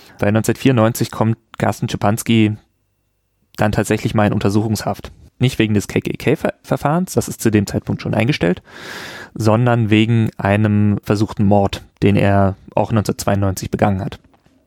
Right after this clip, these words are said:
Das werden wir gleich auch bei der Staatsanwältin nochmal detaillierter erzählen. Aber er kommt sozusagen neunzehnhundertvierundneunzig in die Untersuchungshaftanstalt in Königs Wusterhausen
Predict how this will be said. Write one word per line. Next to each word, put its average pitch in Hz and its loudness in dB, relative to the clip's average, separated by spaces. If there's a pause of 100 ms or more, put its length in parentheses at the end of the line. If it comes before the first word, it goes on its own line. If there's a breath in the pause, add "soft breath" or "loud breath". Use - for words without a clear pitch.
(580)
Das - -2
werden 107 2
wir 110 2
gleich 104 2
auch - -2
bei 104 0
der 98 4
Staatsanwältin 101 0 (160)
nochmal 104 0
detaillierter 98 0
erzählen. 113 0 (840 soft breath)
Aber 107 2
er 107 2
kommt 127 -2
sozusagen 107 -2
neunzehnhundertvierundneunzig 123 -2
in 110 0
die 101 2
Untersuchungshaftanstalt 117 0
in 92 -6
Königs 98 -2
Wusterhausen 117 2